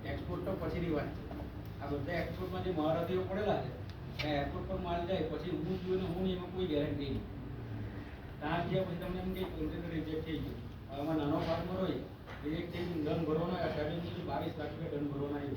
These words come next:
આપણે ક્યાં બાવીસ લાખ રૂપિયા લેવા છે? એના કરતાં અહીંયા જ ક્વોલિટી મૂકો ને અહીંયાની ક્વોલિટીમાં આપણે બધા માલ વેચી શકીએ આપણે. રહી વાત ઓર્ગેનિક સર્ટિફિકેશનની, તો ઓર્ગેનિક સર્ટિફિકેશનમાં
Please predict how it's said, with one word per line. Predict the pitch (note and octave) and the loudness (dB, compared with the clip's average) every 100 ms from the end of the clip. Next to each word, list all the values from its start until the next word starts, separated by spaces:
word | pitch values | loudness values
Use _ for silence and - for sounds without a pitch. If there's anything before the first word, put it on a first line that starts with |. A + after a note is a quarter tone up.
| - - - - - | -4 -10 -14 -12 -8
આપણે | - F#3 | -6 -2
ક્યાં | F#3+ F3+ | 0 2
બાવીસ | D#3 D#3 | 2 2
લાખ | D3+ | 0
રૂપિયા | C#3+ C#3+ | 0 0
લેવા | C3 B2+ | 0 0
છે? | - B2+ B2+ B2+ C#3+ C#3+ - - - - - - - - - - - - - - - - - - - - B2 | 0 0 -2 -2 -4 -4 -6 -6 -6 -6 -4 -4 -6 -6 -8 -10 -12 -12 -12 -12 -12 -12 -12 -12 -14 -12 -6
એના | D3 | -4
કરતાં | F3 F3+ D#3+ | -2 0 2
અહીંયા | D3 F#3 | 4 4
જ | G3 | 4
ક્વોલિટી | F#3+ F#3+ F#3 F#3+ | 2 0 0 0
મૂકો | F3+ F3+ G#3+ - - D3+ | -2 -4 -4 -4 -8 -4
ને | D3 | 0
અહીંયાની | D3+ F3+ G3+ | 0 0 -2
ક્વોલિટીમાં | - F#3 F#3+ F#3 F#3 E3+ | -2 -2 0 0 0 0
આપણે | E3+ | -4
બધા | E3+ E3+ | -2 -2
માલ | D#3+ D3+ | 0 0
વેચી | D3 C3 | 0 -2
શકીએ | C3 A#2+ G#2+ A2 | -4 -6 -6 -6
આપણે. | - G2+ - - - - - - - - - - - - - - - - - - - - C#3 | -6 -6 -8 -10 -12 -10 -12 -10 -6 -4 -4 -4 -4 -2 -2 -2 -8 -10 -12 -12 -14 -8 0
રહી | D#3+ F3 | 2 4
વાત | F#3 F3 | 2 0
ઓર્ગેનિક | D3 E3 F3 - | -2 -2 -2 -4
સર્ટિફિકેશનની, | D3+ D#3 C#3+ - G#2 G2+ | -2 0 0 -2 -2 -4
તો | G2 - C3 | -4 -8 -6
ઓર્ગેનિક | C3 - F3 | -4 -2 0
સર્ટિફિકેશનમાં | - D#3 E3 E3+ E3+ F3 E3+ E3+ F#3+ | 0 0 -2 0 0 0 -2 0 -2